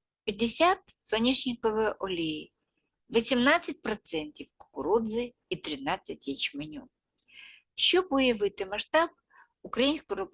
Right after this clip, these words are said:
продовольчого експорту, просто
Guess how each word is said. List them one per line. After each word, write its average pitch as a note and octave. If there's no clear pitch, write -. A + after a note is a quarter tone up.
продовольчого G3+
експорту, G#3
просто F4